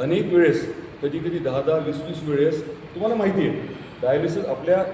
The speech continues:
जिल्ह्यामध्ये, आपल्या जिल्हा रुग्णालयात देखील केलं जातं. एका रुग्णावरती किती वेळेस केलं जातं हे तुम्हाला माहिती आहे. एक तर ह्याला काही समजत नसेल किंवा परत खोटं बोलत असेल,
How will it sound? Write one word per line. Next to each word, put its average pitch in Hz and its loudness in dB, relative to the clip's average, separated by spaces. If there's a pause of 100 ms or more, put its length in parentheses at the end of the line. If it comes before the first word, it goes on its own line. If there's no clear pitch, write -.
जिल्ह्यामध्ये, 156 0
आपल्या 156 0
जिल्हा 143 -2
रुग्णालयात 143 2
देखील 175 -2
केलं 156 2
जातं. 123 0 (680)
एका 143 2
रुग्णावरती 170 2
किती 214 -8
वेळेस 208 4
केलं 196 2
जातं 190 0 (120)
हे 175 -8
तुम्हाला 214 -2
माहिती 214 2
आहे. - -6
एक 185 4
तर 202 4
ह्याला 190 4 (120)
काही 185 -6
समजत 165 0
नसेल 175 4
किंवा - -2
परत 233 8
खोटं 226 8
बोलत 170 6
असेल, - -4